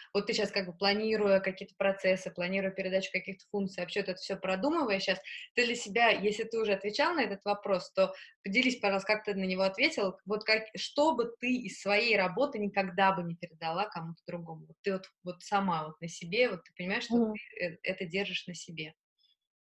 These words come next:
Speaker 2: Э, ну, у меня хорошо получается коммуникация и вот такие, как, э, видеть точки развития,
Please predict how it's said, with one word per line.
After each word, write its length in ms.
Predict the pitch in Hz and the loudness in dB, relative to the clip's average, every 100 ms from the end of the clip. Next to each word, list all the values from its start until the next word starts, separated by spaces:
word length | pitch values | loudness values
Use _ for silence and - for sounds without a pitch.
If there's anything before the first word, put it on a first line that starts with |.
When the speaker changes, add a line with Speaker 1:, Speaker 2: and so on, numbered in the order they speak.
| _ _ _ - - - _ _ | _ _ _ -20 -20 -20 _ _
Speaker 2:
Э, 300 | 196 196 196 | 2 4 4
ну, 160 | 196 208 | 2 2
у 40 | 226 | 4
меня 240 | 247 269 | 4 2
хорошо 240 | 254 233 - | 2 0 4
получается 460 | 254 240 226 220 - | 4 6 2 -2 -2
коммуникация 1040 | 214 214 214 233 302 - - 185 175 185 - _ - - | 2 2 2 2 2 0 0 0 -2 -8 -18 _ -20 -14
и 300 | - - 214 | -8 -2 4
вот 160 | 220 220 _ _ | 2 2 _ _
такие, 300 | 214 208 220 | -6 -4 -4
как, 240 | 185 - 190 | -4 -4 0
э, 240 | 185 180 | 2 2
видеть 360 | 180 220 185 - | 0 0 -2 2
точки 380 | 202 214 - 190 | 4 4 -2 -2
развития, 680 | 190 196 202 190 - 160 | 0 -2 -4 -4 -6 -8